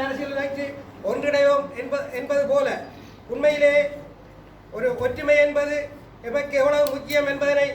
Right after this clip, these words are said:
உணர்ந்து, உணர்ந்தவர்களாக தொடர்ந்தும் நாங்கள் எங்களது கட்சி தனிப்பட்ட ரீதியிலும் சரி அல்லது ஏனையவர்களுடன் இணைந்தும் சரி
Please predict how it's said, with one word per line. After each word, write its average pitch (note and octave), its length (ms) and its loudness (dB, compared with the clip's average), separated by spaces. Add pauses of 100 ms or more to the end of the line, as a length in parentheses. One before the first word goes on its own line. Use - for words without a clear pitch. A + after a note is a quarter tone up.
(320)
உணர்ந்து, C4 420 -2 (640)
உணர்ந்தவர்களாக C#4+ 680 2 (460)
தொடர்ந்தும் D4 520 -2 (360)
நாங்கள் C#4+ 460 0 (840)
எங்களது C#4 360 2
கட்சி C#4 360 -2 (420)
தனிப்பட்ட D4 420 -2
ரீதியிலும் C#4+ 440 -4
சரி C#4+ 200 2 (580)
அல்லது C#4+ 260 0 (160)
ஏனையவர்களுடன் C#4+ 600 4
இணைந்தும் C#4+ 380 -4
சரி C#4+ 240 0